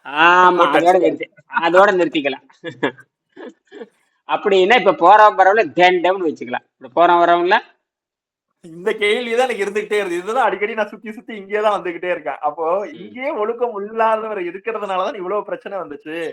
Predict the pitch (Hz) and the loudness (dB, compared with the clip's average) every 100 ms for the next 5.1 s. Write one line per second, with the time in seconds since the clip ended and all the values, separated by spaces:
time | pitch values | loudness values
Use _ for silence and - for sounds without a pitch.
0 | - _ 113 123 147 160 160 127 185 226 | -14 _ -18 -2 2 2 0 -2 -4 0
1 | 262 220 208 214 180 226 226 202 202 226 | 0 -2 -6 -6 -4 -4 -4 -2 -2 -2
2 | 190 214 226 208 190 202 196 185 180 208 | -4 -6 -6 -6 -4 -4 -4 -8 -6 -6
3 | 185 170 _ 160 170 185 208 247 233 226 | -8 -14 _ -8 -4 -6 -4 2 2 0
4 | 240 208 190 - 185 151 139 127 123 127 | -6 -4 -6 -4 -4 -4 -8 -16 _ -20